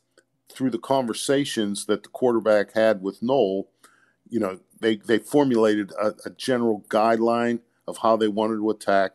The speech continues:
the opponent. Now, I can use an example, Super Bowl fourteen against the Los Angeles Rams. Now, I remember this was in the second half,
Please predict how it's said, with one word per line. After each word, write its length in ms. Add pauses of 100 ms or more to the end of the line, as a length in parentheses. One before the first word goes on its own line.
(540)
the 80
opponent. 500
Now, 240 (360)
I 60
can 160
use 180
an 60
example, 680 (140)
Super 300
Bowl 240
fourteen 720 (1040)
against 320
the 60
Los 280
Angeles 420
Rams. 500 (540)
Now, 100
I 80
remember 720 (260)
this 140
was 140
in 120
the 80
second 380
half, 440